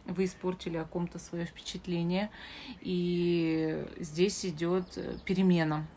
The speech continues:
Ну, то есть, э, возможно, вам придётся с этим человеком, о котором у вас составилось негативное впечатление, искренне поговорить,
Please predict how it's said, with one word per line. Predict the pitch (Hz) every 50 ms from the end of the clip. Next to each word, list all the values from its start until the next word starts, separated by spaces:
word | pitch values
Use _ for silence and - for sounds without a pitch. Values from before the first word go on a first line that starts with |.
| - -
Ну, | - 202 208
то | 196 - 190 170
есть, | 170 170 - - - -
э, | 175 170 170
возможно, | 160 175 175 - 180 190 202 214 214 180
вам | 165 175 170 180 175 - - - -
придётся | 170 160 156 170 190 202 - - - 180 165 165 165
с | 165 -
этим | 185 180 - 175 -
человеком, | - - 175 165 175 214 214 - 226 202
о |
котором | 180 180 180 - 180 170 165 160
у |
вас | 160 165 165
составилось | - - 175 - - 170 160 156 160 - -
негативное | 180 165 165 170 - - 175 175 170 165
впечатление, | 165 - - - - - 180 180 196 214 226 233 226 - - - - - - - - -
искренне | - 214 - - - 190 185 180 180
поговорить, | - 160 156 175 165 160 160 165 190 233 247 - -